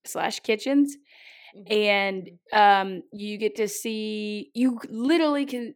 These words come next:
Speaker 1: like, you, and this is stuff that if you're just listening to the audio, you won't get to know, but you will literally get to see, like, when I might be rolling my eyes.
Speaker 2: Mm-hmm,
Speaker 1: Or
Speaker 2: mm-hmm,
Speaker 1: when Lace
Speaker 2: mm-hmm.
Speaker 1: is rolling her eyes 'cause she knows what I'm saying is complete bullshit.
Speaker 2: Yes, yes,
Speaker 1: And for
Speaker 2: yes.
Speaker 1: just for ten dollars a month.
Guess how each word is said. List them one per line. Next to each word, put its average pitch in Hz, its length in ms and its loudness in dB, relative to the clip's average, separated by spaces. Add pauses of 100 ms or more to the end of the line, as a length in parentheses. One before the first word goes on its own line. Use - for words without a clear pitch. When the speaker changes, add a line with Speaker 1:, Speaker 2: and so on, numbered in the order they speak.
Speaker 1:
like, 220 240 -4
you, 240 220 -10
and 247 180 -2
this 311 160 -6
is 311 100 -8
stuff 359 220 -6
that - 160 -6
if - 240 -8
you're 277 140 -4
just 302 180 -10
listening 285 300 -4
to - 40 -6
the - 60 -4
audio, 277 160 -4
you 240 220 -8
won't 247 160 -4
get 254 100 -14
to 233 60 -8
know, 247 240 -4
but - 180 -12
you 240 140 -8
will 240 160 -8
literally 269 240 -6
get 262 100 -20
to 254 80 -16
see, 247 200 -12
like, 226 180 -4 (460)
when 262 280 -4
I 254 100 2
might 254 240 -2
be 247 80 -8
rolling 247 340 -2
my 233 140 -4
eyes. - 540 -2 (600)
Speaker 2:
Mm-hmm, 214 340 -16 (140)
Speaker 1:
Or 233 80 6
Speaker 2:
mm-hmm, 233 80 -2
Speaker 1:
when 254 180 2
Lace 247 200 -2
Speaker 2:
mm-hmm. - 80 -10
Speaker 1:
is 240 80 -10
rolling 240 240 0
her 233 80 -2
eyes 240 180 0
'cause 220 220 -8
she - 160 -8
knows 240 240 -2
what 226 140 -4
I'm 214 100 -4
saying 240 220 -6
is 202 200 -8
complete 226 380 -8
bullshit. 226 560 -6 (400)
Speaker 2:
Yes, 175 500 -16
yes, 160 460 -16
Speaker 1:
And 220 140 -4
for - 60 -14
Speaker 2:
yes. - 100 -8
Speaker 1:
just 277 180 -2
for 277 80 -6
ten 262 240 -6
dollars 277 360 0
a 254 60 -4
month. 254 360 -4